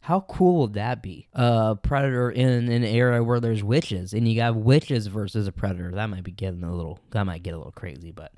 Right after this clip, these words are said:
but anyways, back to this movie. The relationship with Naru and her dog was so fucking cute. Oh my god, I loved that dog. I, the whole fucking movie, every time they fought a Predator,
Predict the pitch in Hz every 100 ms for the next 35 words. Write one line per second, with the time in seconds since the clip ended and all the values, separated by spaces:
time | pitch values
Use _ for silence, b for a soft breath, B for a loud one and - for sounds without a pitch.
0 | _ - 165 202 180 143 143 120 139 160
1 | - 127 123 120 101 95 107 - - 131
2 | 123 135 165 190 156 151 143 120 113 113
3 | 117 131 131 131 113 107 104 110 98 101
4 | 98 98 120 139 b b _ 113 104 90
5 | - - - 101 104 120 113 127 123 143
6 | 147 - 120 117 95 92 101 101 95 98
7 | 98 101 107 113 117 113 120 123 127 123
8 | - 135 131 165 165 160 - 151 143 127
9 | 131 139 120 120 127 135 127 117 - 120
10 | 110 120 113 135 147